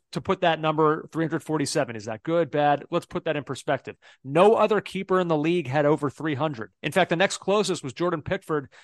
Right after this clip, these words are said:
at just two seventy. Raya had three forty-seven. So, like,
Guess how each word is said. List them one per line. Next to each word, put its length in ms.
at 100
just 220
two 200
seventy. 560
Raya 240
had 200
three 160
forty-seven. 640
So, 220
like, 240